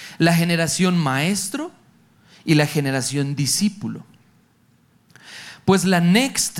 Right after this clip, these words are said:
gen es la generación discípulo. Y nosotros no podemos menospreciar a nuestros maestros.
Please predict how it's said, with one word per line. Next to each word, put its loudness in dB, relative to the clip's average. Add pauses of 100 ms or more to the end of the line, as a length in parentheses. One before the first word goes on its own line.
(120)
gen 4
es 4
la 2
generación -2
discípulo. -6 (1500)
Y 6
nosotros 2
no 2
podemos 0
menospreciar -2
a -8
nuestros -4
maestros. -6